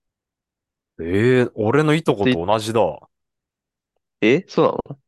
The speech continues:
Speaker 1: 俺のいとこも、今、ちょっと痰絡んでる感じで。そうなんですよ。
Speaker 2: だから、痰絡むというかね、それいつもなる症状なんだけど、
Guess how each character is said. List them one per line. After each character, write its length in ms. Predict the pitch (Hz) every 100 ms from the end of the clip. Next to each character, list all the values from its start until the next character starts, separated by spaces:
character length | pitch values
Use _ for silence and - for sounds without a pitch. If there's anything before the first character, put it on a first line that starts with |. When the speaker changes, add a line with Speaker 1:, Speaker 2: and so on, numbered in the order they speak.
| _
Speaker 1:
俺 200 | 87 110
の 100 | 131
い 60 | 139
と 100 | 117
こ 140 | 95
も、 320 | 85 78 73 - _ _ _ _ _
今、 320 | 101 92 80 -
ち 100 | -
ょ 20 | 92
っ 0 |
と 140 | 90
痰 240 | 101 95
絡 280 | 90 95 98
ん 120 | 92
で 100 | 80
る 80 | -
感 240 | - 76 71
じ 160 | -
で。 240 | - 69 - _ _ _ _ _ _ _ _ _ _
そ 200 | - 98
う 20 | 80
な 120 | 65
ん 20 |
で 60 | -
す 100 | 60
よ。 220 | 57 _ _ _ _ - - _
Speaker 2:
だ 160 | 107
か 60 | 98
ら、 80 | 95
痰 320 | - 170 190
絡 240 | 180 180
む 80 | 135
と 80 | 113
い 60 |
う 40 | 98
か 140 | 95
ね、 80 | 95
そ 240 | - 104
れ 260 | 123 147 139
い 80 | 143
つ 160 | -
も 100 | 147
な 120 | 110 110
る 100 | 98
症 260 | - 98
状 140 | 95 101
な 140 | 92
ん 20 |
だ 80 | 92
け 120 | 92
ど、 380 | 90 90 90 -